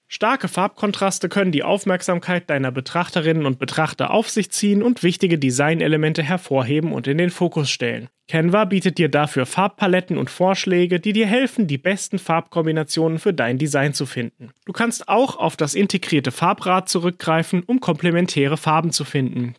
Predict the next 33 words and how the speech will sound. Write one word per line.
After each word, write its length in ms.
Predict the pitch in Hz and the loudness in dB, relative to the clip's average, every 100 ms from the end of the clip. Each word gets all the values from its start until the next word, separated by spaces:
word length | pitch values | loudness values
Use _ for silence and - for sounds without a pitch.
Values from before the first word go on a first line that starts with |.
| - | -6
die 60 | 151 | -2
besonders 400 | 147 196 180 - | 2 2 2 2
gut 180 | 151 | 0
zusammenpassen 760 | - 135 147 175 180 196 185 202 | 0 0 2 2 2 0 0 0
und 120 | 202 | 2
aufeinander 460 | 156 135 135 131 160 | 0 0 0 2 2
abgestimmt 640 | 151 - 131 - 110 107 | 0 -2 -6 -4 -6 -6
sind. 340 | 107 104 - _ - | -8 -10 -14 _ -4
Achte 320 | 147 - 175 | -4 0 -2
auf 100 | 160 | 0
die 140 | - | -2
Typografie. 760 | 202 165 147 143 175 - 139 - - | 0 0 -2 0 -2 -2 -6 -6 -14
Für 140 | - 160 | -2 0
Social-Media-Beiträge 1120 | 170 151 156 190 220 214 180 185 185 196 190 | 2 2 2 4 4 4 2 2 2 0 2
ist 180 | 175 - | 0 0
ein 120 | 143 | 0
leicht 340 | 143 185 220 - | 2 2 0 0
lesbarer 560 | 135 131 147 147 160 | 0 0 -2 0 -2
Text 420 | - 135 - - | -2 -6 -6 -6
wichtig. 460 | 131 143 - 123 _ _ _ | -4 -4 -6 -8 _ _ _
Wähle 280 | - 170 180 | 0 4 4
daher 300 | 165 147 135 | 2 2 -2
klare, 480 | 127 151 160 180 185 | -2 0 0 2 0
gut 220 | 175 240 | 2 0
lesbare 500 | 180 196 - 165 135 | 2 0 0 0 0
Schriftarten, 720 | 131 196 185 - 170 170 180 | -2 -2 -4 -2 0 0 0
die 120 | 175 202 | 0 0
sich 160 | 208 | 0
gut 180 | - 233 | 2 0
von 180 | - 180 | 2 2
deinem 200 | 151 175 | 2 2
Hintergrund 500 | 170 170 175 131 123 | 2 2 2 0 0
abheben. 580 | 117 - 120 117 110 | -4 -4 -6 -4 -8